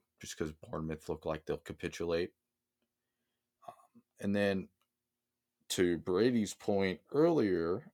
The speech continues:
on his prediction, I believe that Brentford Leicester draw is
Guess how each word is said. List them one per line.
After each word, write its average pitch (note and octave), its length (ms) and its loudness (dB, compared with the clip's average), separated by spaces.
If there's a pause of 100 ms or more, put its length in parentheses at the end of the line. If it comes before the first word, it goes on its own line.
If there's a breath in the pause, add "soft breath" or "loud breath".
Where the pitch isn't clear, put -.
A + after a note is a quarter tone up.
(140)
on F2 140 -6
his F2 160 -4
prediction, F2+ 680 -4 (840)
I F#2 120 0
believe G#2 680 2
that F2+ 300 2
Brentford G2+ 720 0 (720)
Leicester F#2+ 380 0
draw F#2+ 420 0
is E2 220 -8